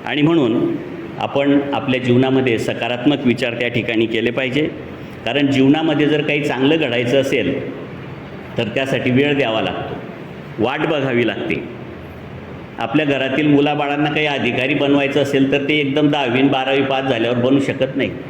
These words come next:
तर बालपणापासून त्यांची जडणघडण तशी करावी लागते. हे जे आज विद्यार्थी पाहतो आपण, टॉपर येतात,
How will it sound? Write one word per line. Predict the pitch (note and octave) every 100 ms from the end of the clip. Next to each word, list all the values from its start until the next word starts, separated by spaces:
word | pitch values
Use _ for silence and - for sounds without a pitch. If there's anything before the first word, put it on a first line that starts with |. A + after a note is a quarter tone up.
| - - -
तर | C#3+
बालपणापासून | C3 C#3+ C#3+ D#3+ E3 D#3+ E3 E3
त्यांची | D#3+ D#3 D#3
जडणघडण | D#3 D3+ D3+ C#3 A#2+ B2
तशी | B2 -
करावी | A#2+ A2+ G#2 F#2+
लागते. | E2 - - - - - - - - - -
हे | A2+
जे | C3
आज | C#3+ C#3
विद्यार्थी | C#3 C3+ C#3+ C#3+ C#3+
पाहतो | D3 C3 C3+
आपण, | B2+ C3+
टॉपर | B2 B2 C3+ B2
येतात, | B2